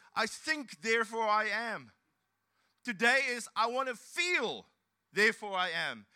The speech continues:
Hence, everybody cuts themselves because they want to feel. They want to feel pain. Don't do it. I implore you,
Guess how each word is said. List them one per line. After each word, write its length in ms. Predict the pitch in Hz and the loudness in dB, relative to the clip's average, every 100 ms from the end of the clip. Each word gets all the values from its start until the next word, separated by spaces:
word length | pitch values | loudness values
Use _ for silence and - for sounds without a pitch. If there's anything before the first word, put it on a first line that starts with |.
| - | -10
Hence, 320 | 208 311 294 262 | -2 -2 -2 -2
everybody 440 | 269 294 277 277 262 - | 0 0 2 0 -2 -2
cuts 300 | 302 - - | -2 -2 -8
themselves 600 | 269 226 - 170 113 95 _ _ _ _ _ _ - | -10 -8 -8 -6 -8 -12 _ _ _ _ _ _ -6
because 220 | 214 262 | -2 2
they 100 | 277 | 2
want 180 | 254 247 | 4 2
to 60 | 220 | 0
feel. 640 | - - 381 311 190 113 _ _ _ _ _ _ _ _ _ _ - | -6 -4 -2 -2 -8 -10 _ _ _ _ _ _ _ _ _ _ -2
They 100 | 247 | 0
want 260 | 269 311 | 4 4
to 80 | 285 | 4
feel 520 | - - 339 359 330 | -2 -4 2 4 2
pain. 580 | - - 381 311 185 113 _ _ _ _ _ _ _ _ _ _ _ _ _ _ _ _ _ _ _ _ _ _ _ _ _ _ _ _ _ - | 0 6 6 6 0 -12 _ _ _ _ _ _ _ _ _ _ _ _ _ _ _ _ _ _ _ _ _ _ _ _ _ _ _ _ _ -12
Don't 220 | - 240 | -6 -2
do 200 | 208 247 | 2 2
it. 280 | 202 - - _ _ _ _ _ _ _ _ _ _ - | 0 -6 -16 _ _ _ _ _ _ _ _ _ _ -4
I 160 | 214 | -2
implore 640 | 226 208 - 214 233 254 247 | 0 -2 -4 0 4 4 4
you, 340 | 190 156 101 | 2 -4 -8